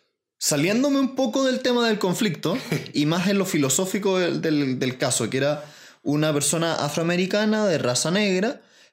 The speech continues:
Speaker 1: que dentro de una organización, en vez de ser la persona que impulsaba los derechos de los afroamericanos o de los negros,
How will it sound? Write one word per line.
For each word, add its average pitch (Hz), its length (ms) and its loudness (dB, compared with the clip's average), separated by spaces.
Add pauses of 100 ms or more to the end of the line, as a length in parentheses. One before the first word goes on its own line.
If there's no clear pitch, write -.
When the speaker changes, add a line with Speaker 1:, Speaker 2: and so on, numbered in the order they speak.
(180)
Speaker 1:
que 156 520 -2
dentro 190 400 0
de 208 60 0
una 202 80 2
organización, 185 840 0
en 127 220 0
vez 175 240 -2
de 170 100 0
ser 160 460 -2
la 120 520 0
persona 139 400 -2
que 127 120 -2
impulsaba 117 520 0
los 139 160 0
derechos 135 360 -2
de 131 100 0
los 139 180 0
afroamericanos 135 840 0
o 131 160 0
de 135 60 2
los 143 120 0
negros, 185 380 0